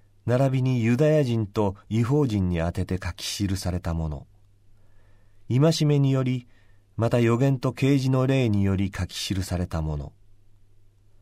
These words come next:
書き記され、封じられ、主に託して隠され、損なわれることのないようにされたもの。神の賜物と力によりもたらされ、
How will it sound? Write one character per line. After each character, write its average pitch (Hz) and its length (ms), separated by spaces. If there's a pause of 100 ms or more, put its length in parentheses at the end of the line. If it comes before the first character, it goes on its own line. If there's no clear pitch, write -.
(720)
書 120 120
き - 300
記 120 100
さ 113 160
れ、 107 240 (260)
封 123 300
じ 113 120
ら 110 140
れ、 104 240 (300)
主 - 220
に 139 140
託 - 280
し - 120
て 117 160
隠 104 160
さ 117 200
れ、 87 200 (440)
損 151 320
な 156 120
わ 156 100
れ 151 100
る 123 100
こ 113 120
と 113 120
の 110 140
な 117 160
い 120 100
よ 104 120
う 95 40
に 92 80
さ 87 180
れ 85 100
た 80 120
も 76 160
の。 76 160 (1900)
神 147 260
の 120 140
賜 110 280
物 117 220
と 113 180
力 127 380
に 113 120
よ 98 100
り 95 100
も 95 160
た 107 140
ら 104 100
さ 98 160
れ、 90 220